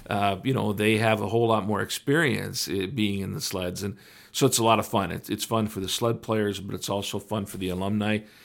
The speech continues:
Uh, the, the day itself is a charitable e-, endeavor in that, uh, we're asking a ten dollar donation at the door.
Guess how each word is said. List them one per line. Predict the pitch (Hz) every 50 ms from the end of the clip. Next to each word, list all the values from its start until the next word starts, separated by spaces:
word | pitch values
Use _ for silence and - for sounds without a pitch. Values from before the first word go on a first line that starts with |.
| - - - - - _ -
Uh, | - 98 95 98 98 95 98 101 92
the, | 92 98 101 110
the | 98 - 101 110
day | 98 95 117 117 120 127
itself | 120 113 - - - 117 113 113 110 -
is | 107 101 92
a | 90
charitable | 82 - - - 107 104 113 117 117 117 110 123 127 123 123 135 _ _ - _ _ _ _
e-, | - - - - - 117 - -
endeavor | 110 110 107 107 110 110 113 113 123 127 127 - - - - - - - - _ _
in | - 117 117 120 120 117
that, | 110 110 113 107 107 107 107 - -
uh, | 110 101 101 98 98 101
we're | 101 104 101
asking | 104 101 107 117 113 - - - 113 110 107 107 101
a | 98 92 87
ten | - - 123 123 127 123
dollar | 120 120 117 120 120 117 113
donation | 104 107 110 107 110 101 98 98 107 - - 101 101 98 95
at | 92 98 101 98
the | - 101
door. | 95 104 98 95 95 98 95 95 98